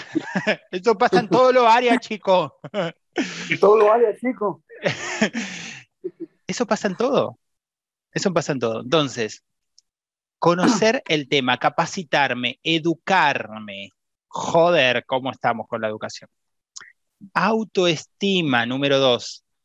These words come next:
Speaker 1: Estructura de autoestima. Si no sabes definir lo que es la autoestima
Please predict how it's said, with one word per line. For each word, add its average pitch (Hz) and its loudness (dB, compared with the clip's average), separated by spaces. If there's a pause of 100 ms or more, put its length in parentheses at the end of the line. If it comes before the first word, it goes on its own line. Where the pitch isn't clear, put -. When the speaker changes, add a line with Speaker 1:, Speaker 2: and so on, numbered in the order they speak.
(1600)
Speaker 1:
Estructura 240 -4
de 143 -2
autoestima. 127 -6 (1120)
Si - -2
no 220 2
sabes 185 0
definir 139 -2
lo 113 -4
que 120 -4
es - -10
la 120 0
autoestima 113 -4